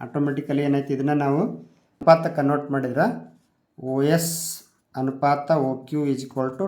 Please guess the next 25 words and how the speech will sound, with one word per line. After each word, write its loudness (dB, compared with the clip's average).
two 2
is 2
to -2
one 2
ಆಗ್ತೈತಿ. -10
Two -4
is -8
to -10
one, -8
one -4
is -6
to -12
two -8
ಇದ್ದು -8
two -6
is -6
to -10
one -6
ಆಗುತ್ತೆ. -16
ಯಾಕಂದ್ರೆ -4
ಅನುರೂಪ -2
ಭಾಗಗಳ 2
ಅನುಪಾತ -2
ಸಮ -2
ಇರೋದ್ರಿಂದ 0